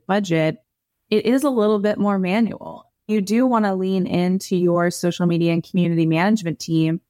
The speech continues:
and talk to them every day. What are people D Ming us? What does it look like? And it doesn't have to be exact, but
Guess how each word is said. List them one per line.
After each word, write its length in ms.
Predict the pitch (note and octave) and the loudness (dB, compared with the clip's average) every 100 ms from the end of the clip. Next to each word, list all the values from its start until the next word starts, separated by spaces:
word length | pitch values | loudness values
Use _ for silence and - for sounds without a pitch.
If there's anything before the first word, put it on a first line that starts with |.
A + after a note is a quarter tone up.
| _ | _
and 280 | E3+ E3+ - | -2 -2 -4
talk 260 | F3 A#3 | -4 -2
to 80 | - | 0
them 160 | F3 - | 0 -2
every 240 | - - | -4 -6
day. 260 | - - - | -6 -8 -8
What 260 | F3 F#3 A#3 | -4 -2 0
are 100 | C#4+ | 0
people 320 | D4 C#4+ C4+ | 0 -2 -2
D 240 | A#3+ A3 | 0 2
Ming 220 | A#3+ B3 E3 | 2 2 0
us? 380 | - - - | -4 -10 -8
What 200 | F#3+ F#3 | -4 0
does 160 | A#3 C4+ | 0 0
it 120 | C#4 | 0
look 200 | G#3+ B3 | -2 -4
like? 400 | - - - - _ _ | -4 -6 -6 -12 _ _
And 220 | - G#3+ G#3+ | -2 0 0
it 120 | A3 | 0
doesn't 260 | B3+ C4+ | 2 4
have 200 | B3+ C4 B3+ | 4 2 0
to 100 | B3 | 0
be 120 | A3 | 0
exact, 720 | G3 F#3+ D#3+ C3+ A3 - - _ _ _ | 0 0 -2 -2 -6 -10 -20 _ _ _
but 400 | F#3+ F#3+ F#3 F#3 | 0 2 2 0